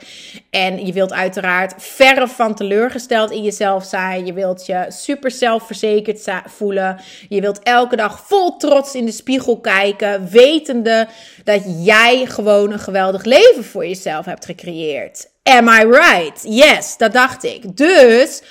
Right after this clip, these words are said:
let's go een stapje verder. Ehm,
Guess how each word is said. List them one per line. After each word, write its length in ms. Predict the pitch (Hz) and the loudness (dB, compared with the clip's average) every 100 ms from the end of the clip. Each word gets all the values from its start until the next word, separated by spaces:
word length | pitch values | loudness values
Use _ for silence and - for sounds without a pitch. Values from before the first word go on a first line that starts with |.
| _ _ _ _ _ _ _ _ _ | _ _ _ _ _ _ _ _ _
let's 340 | - 220 240 - | -2 2 2 2
go 360 | 285 311 330 - | 6 6 6 2
een 320 | - 240 240 233 | -2 -2 -2 -6
stapje 420 | 226 247 247 - | -4 -4 -4 -6
verder. 480 | 349 339 - 58 - | -2 -2 -4 -10 -6
Ehm, 580 | 254 269 269 262 262 262 | 2 4 6 4 2 -4